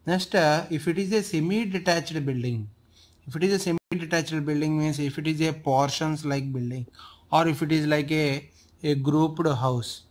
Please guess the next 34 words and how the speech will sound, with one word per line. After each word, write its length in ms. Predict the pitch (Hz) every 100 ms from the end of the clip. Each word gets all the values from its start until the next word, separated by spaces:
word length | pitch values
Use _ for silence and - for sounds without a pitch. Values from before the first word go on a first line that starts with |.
| _ _ _
combined 460 | - 139 143 147 135
house, 420 | 127 120 - - _ _ _ _ -
okay, 360 | 139 165 120 - _
semi-detached, 920 | - 160 165 170 147 135 131 123 110 113 - _ _ _ -
uh, 240 | 135 131 127 -
two 160 | 170 160
portions 420 | 160 139 147 143
or 100 | 139
three 220 | 147 160
portions 440 | 151 147 147 147
will 100 | 143
be 140 | 139 143
there 160 | 139
combined 480 | 135 131 131 139 143
together 300 | 135 131 135
in 200 | 139 135
a 80 | 135
single 320 | 131 135 127
building. 360 | 123 120 117 120 - - - _ -
Then, 540 | 139 190 156 147 151 - _ _ 135
uh, 160 | 131 135
and 180 | 147 156
if 120 | 139
the 100 | 160
plot 360 | 160 147 151
size 220 | 151 175 165
is 200 | 170 165
one 220 | 139 139
twenty-five 540 | 160 156 160 165 170
to 100 | 165
two 180 | 151 151
fifty 340 | 147 139 -
meter 280 | 160 143 139
square, 520 | 135 - 147 135 120